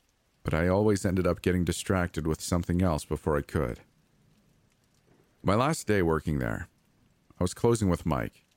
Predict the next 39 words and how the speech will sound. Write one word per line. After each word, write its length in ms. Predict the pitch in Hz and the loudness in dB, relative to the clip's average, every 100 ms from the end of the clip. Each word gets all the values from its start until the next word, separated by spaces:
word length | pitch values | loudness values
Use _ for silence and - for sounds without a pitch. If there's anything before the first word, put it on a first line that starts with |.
| - | -6
and 120 | 85 | 0
he 60 | 95 | 0
was 180 | 92 | 2
like, 380 | 92 82 78 - _ _ _ - | 0 0 -2 -8 _ _ _ -6
"I 40 | |
bet 220 | 92 117 101 | -2 0 0
your 60 | |
boyfriend's 480 | 85 101 110 85 73 | 0 0 2 -2 -2
happy 300 | 82 73 82 | -2 -2 -2
that 200 | 78 69 | -2 -4
you 60 | 80 | -2
don't 180 | 82 80 | 0 0
have 120 | 76 | 0
to 80 | 80 | 0
work 220 | 80 - | 0 -2
with 140 | 73 85 | -4 0
me 120 | 82 | 0
and 120 | 76 | 0
Jim 200 | 90 87 | 0 0
anymore." 440 | 71 65 64 69 - _ _ - - - - - - | 0 -2 -4 -4 -10 _ _ -20 -20 -20 -20 -20 -4
Like 180 | 92 92 | -2 2
an 80 | 90 | 2
idiot, 280 | 90 80 78 | 4 2 2
I 120 | 73 | -2
told 260 | - 98 | 0 0
him 80 | 87 | 2
I 80 | 80 | 2
didn't 220 | 78 76 | 0 0
have 260 | 80 76 76 | 0 0 -2
one. 280 | 65 62 - _ _ - | -4 -6 -12 _ _ -4
I 80 | 85 | 0
asked 280 | 87 90 80 | 0 0 -2
him 100 | 76 | 0
why, 260 | 78 78 | 0 0
and 120 | 80 | 0
he 120 | 85 82 | 0 0
just 260 | 85 - | -2 -2
said, 320 | - 76 78 - _ _ _ _ _ - | 0 0 0 -6 _ _ _ _ _ -2
"Well, 400 | 90 98 90 | 0 0 -2